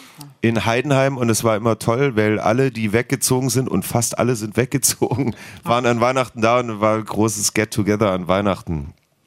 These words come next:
Immer ab zweiundzwanzig Uhr in irgendwelchen Bars und Clubs. Das hat sich natürlich geändert, äh, als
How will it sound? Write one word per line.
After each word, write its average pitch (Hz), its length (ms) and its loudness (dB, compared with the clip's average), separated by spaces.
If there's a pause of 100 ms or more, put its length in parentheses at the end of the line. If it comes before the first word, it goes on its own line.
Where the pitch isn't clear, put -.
(320)
Immer 87 400 2
ab - 160 -2
zweiundzwanzig 90 640 0
Uhr 92 200 2
in 85 120 -4
irgendwelchen 87 440 -2
Bars 87 400 0
und 80 200 -4
Clubs. - 360 -2 (760)
Das 123 160 2
hat 156 120 2
sich 156 120 2
natürlich 170 340 0
geändert, 175 680 -2
äh, 117 40 2
als 113 720 0